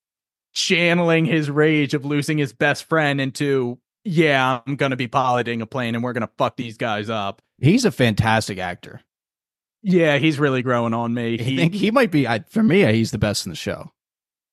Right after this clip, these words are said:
Speaker 1: This show's been very well acted. Uh,
Speaker 2: Yeah.
Speaker 1: who's the best? What? It, it's very well acted. It's an ensemble cast. Band of Brothers was the same way. And I think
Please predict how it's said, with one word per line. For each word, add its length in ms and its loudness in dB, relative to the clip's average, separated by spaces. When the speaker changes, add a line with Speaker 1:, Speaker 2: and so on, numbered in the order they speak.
Speaker 1:
This 180 0
show's 260 2
been 180 2
very 220 4
well 220 2
acted. 520 -2
Uh, 60 -4
Speaker 2:
Yeah. 360 -2
Speaker 1:
who's 300 0
the 60 -8
best? 520 2
What? 320 0
It, 260 -4
it's 160 -2
very 220 2
well 200 4
acted. 540 0
It's 160 -6
an 80 -2
ensemble 520 0
cast. 440 -2
Band 220 2
of 60 -10
Brothers 380 0
was 140 -6
the 100 -6
same 300 -2
way. 460 0
And 400 -4
I 200 -4
think 460 -6